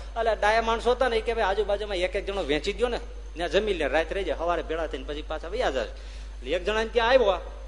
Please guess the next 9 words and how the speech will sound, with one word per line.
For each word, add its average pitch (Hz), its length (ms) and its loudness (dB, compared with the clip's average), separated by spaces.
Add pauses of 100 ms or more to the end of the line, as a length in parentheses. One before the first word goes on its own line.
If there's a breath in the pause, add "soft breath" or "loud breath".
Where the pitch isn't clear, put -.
(1040)
એટલે 180 300 -4
પ-, 143 300 -4
એ 175 220 4
ટાણે 220 320 2
એ 220 240 6
લોકોએ 226 360 4
શીરો 208 440 6
બનાવેલો, 123 540 0 (880)
શીરો, 156 320 2